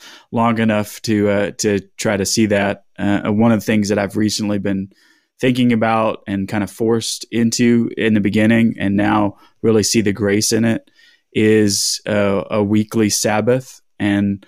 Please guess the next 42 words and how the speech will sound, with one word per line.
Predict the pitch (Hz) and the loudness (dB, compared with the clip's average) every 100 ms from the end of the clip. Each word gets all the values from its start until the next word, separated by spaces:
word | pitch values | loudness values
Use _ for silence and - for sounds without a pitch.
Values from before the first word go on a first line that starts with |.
| _ _ _ _ _ | _ _ _ _ _
uh, | 101 101 98 - - _ _ _ | -4 -2 -2 -6 -14 _ _ _
you | 107 107 | -4 0
know, | 104 | 2
we | 110 | 0
can | 113 95 | 0 -2
talk | 110 104 | -2 -2
maybe | 107 101 | -2 -2
more | 101 104 101 | 0 0 0
theologically, | 113 104 104 107 110 101 104 98 | 0 0 0 -2 -2 -4 -2 -2
but, | 98 95 98 _ _ _ _ _ _ | -2 -4 -6 _ _ _ _ _ _
uh, | 98 101 101 - _ | -6 -4 -4 -8 _
I'm | 107 107 | -2 2
not | 110 113 - | 2 0 -2
Sabbatarian | 120 113 101 - 117 113 110 101 | 0 0 -2 0 2 2 0 0
necessarily, | 101 98 104 - 107 107 101 101 98 _ _ _ | -2 -4 -4 -2 0 0 0 -2 -4 _ _ _
but | 107 | -2
I | 104 | 0
do | 110 120 | 2 2
think | 120 113 101 - | 2 -2 -2 -4
that, | - 101 95 | -4 -2 0
that | 107 98 107 | -2 0 -4
it's | 95 | -4
a | 104 | 0
rhythm | 110 110 107 | 2 2 2
that's | 101 - | 0 -2
built | 110 107 104 | -2 0 0
into | 104 101 - 107 101 101 _ _ _ | -2 -2 0 0 0 -2 _ _ _
the | 104 | -2
very | 110 107 101 | 2 2 0
creation | - 107 101 104 - 101 | -2 0 0 0 -2 -4
of | 95 | -4
who | 104 | -4
we | 98 98 | -4 -4
are. | 98 98 95 101 _ _ _ _ _ | -4 -6 -8 -14 _ _ _ _ _
And | 104 104 104 - | -8 -6 -6 -8
a | 110 | -8
Sabbath | - 127 120 110 | -4 -4 -4 -6
just | 120 117 123 | -6 -4 -4
isn't | 113 110 | -4 -4
a | 107 | -6
day | 101 107 104 | -4 -2 -2
off, | 98 104 123 - | -2 -6 -6 -12